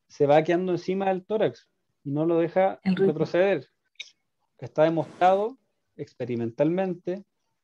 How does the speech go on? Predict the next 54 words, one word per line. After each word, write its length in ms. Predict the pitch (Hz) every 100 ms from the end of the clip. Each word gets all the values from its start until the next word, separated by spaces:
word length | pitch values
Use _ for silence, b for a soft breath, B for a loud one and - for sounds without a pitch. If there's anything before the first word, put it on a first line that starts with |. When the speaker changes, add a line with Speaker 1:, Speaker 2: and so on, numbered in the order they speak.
| -
Speaker 1:
que 80 | 131
cuando 220 | 135 135
el 80 | 127
reanimador 360 | 131 139 147
está 180 | 147 147
más 200 | 151 170
cansado, 600 | - 190 185 190 180 190
más 280 | 160 151 160
se 140 | 165 151
queda 140 | 156
encima 360 | 156 - 160 160
del 120 | 165
tórax, 460 | 180 139 147 - _ _ _ _ _
porque 140 | - 120
está 160 | 127
cansado, 400 | 135 139 190 170
obviamente 340 | 151 151 151 139
ya 120 | 131
no 100 | 127
tiene 180 | 135 156
la 80 | 160
energía 440 | 151 131 156 151
para 180 | 143 135
seguir 160 | 143 143
comprimiendo, 380 | 151 160 143
entonces 220 | 135 139 -
como 180 | 135 131
que 100 | -
se 180 | - 127
cansa 280 | 143 151 151
un 100 | 160
poco, 180 | 160 156
se 140 | 147
queda 120 | 135 - _ -
encima, 320 | 202 175 196 _ b b b -
y 80 |
eso 180 | 143 170
hace 180 | 160 175
que 60 | 156
entonces 300 | 151 147 160
el 80 | 151
ventrículo 560 | 139 131 156 170 180
se 140 | - 147
abra 180 | 139 139
cada 180 | 147 165
vez 80 | 190
menos 400 | 208 180 175 - _
y 80 | 143
se 120 | 135
precargue 500 | 143 143 160 160 180
menos, 400 | 202 170 175 - _ _ _ _ _ _
y 280 | 143 151 175
hay 160 | 151 127
una, 300 | 131 131